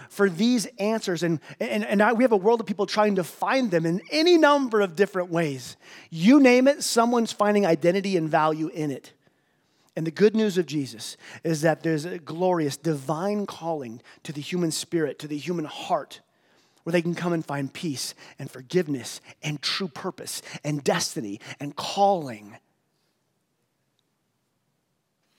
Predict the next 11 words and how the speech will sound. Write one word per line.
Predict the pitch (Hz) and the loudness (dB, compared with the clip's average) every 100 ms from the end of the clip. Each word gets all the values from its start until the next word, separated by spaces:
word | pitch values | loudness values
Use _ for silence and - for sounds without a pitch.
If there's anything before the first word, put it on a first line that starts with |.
| _ _ _ | _ _ _
that | 143 | -2
isn't | 214 262 | -2 -2
finite, | 202 185 139 90 - _ _ _ | -6 -6 -6 -12 -20 _ _ _
isn't | 170 220 311 | -6 -4 -4
limited, | 226 185 131 117 _ _ _ _ _ _ _ | -4 -4 -6 -14 _ _ _ _ _ _ _
but | 147 | -14
it's | - | -10
from | 160 | -10
an | 135 - | -10 -8
unlimited | 147 131 135 143 127 - | -10 -8 -8 -8 -8 -12
source. | - - - - - - | -16 -16 -16 -18 -18 -18